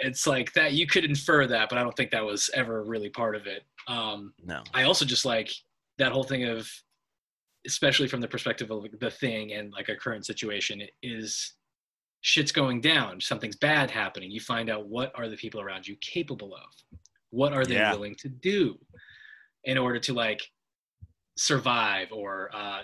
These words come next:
Speaker 1: do what they feel is best for them or what's right, even if it's at the expense of, like, the other people they have around them.
Speaker 2: I mean,
Speaker 1: So that's
Speaker 2: Creed
Speaker 1: just
Speaker 2: killed
Speaker 1: an interesting
Speaker 2: someone.
Speaker 1: thing. Yeah, he just, he, he murdered somebody, and he's,
Speaker 2: And
Speaker 1: he's made a murderer.
Speaker 2: And Bla-, and Blair is ready to kill people also. Both, like,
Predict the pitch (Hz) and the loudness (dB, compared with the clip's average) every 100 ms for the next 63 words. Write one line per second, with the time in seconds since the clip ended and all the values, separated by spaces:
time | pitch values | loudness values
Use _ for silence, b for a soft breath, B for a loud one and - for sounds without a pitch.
0 | - 139 117 117 113 - 123 110 101 - | -2 -2 0 -2 -2 0 -2 -2 -4 -2
1 | 120 - - 117 107 113 107 101 101 104 | 0 0 -2 -4 -2 -2 -4 -4 -6 -4
2 | - 110 104 - 160 160 139 135 131 123 | -2 -2 -2 0 2 2 0 0 0 0
3 | 110 - 120 110 110 101 104 95 - _ | -2 -2 -2 -4 -8 -6 -6 -6 -12 _
4 | _ - 104 101 101 110 110 101 101 95 | _ -8 -4 -4 -6 -8 -6 -6 -6 -8
5 | 92 92 92 - - _ _ - 113 107 | -8 -10 -14 -18 -20 _ _ -12 0 2
6 | 123 175 127 - 175 113 98 90 87 101 | 4 6 4 4 2 2 2 2 -2 -6
7 | 92 87 _ - 117 151 113 - 127 123 | -12 -16 _ -2 2 4 2 -2 2 4
8 | - 127 120 117 120 143 - 160 131 113 | 2 -2 -6 -4 2 4 4 4 2 0
9 | 95 101 107 117 113 110 110 113 113 113 | -2 -8 -8 -2 0 0 -2 -4 -2 0
10 | 131 143 185 170 117 - - B B B | 4 6 6 6 4 -2 -12 B B B
11 | B 110 117 117 185 165 127 160 226 151 | B 2 4 6 6 6 6 8 8 8
12 | 151 156 165 170 135 151 180 - 113 92 | 6 6 2 0 2 6 6 6 2 2
13 | 104 - 139 131 120 | 4 4 4 2 2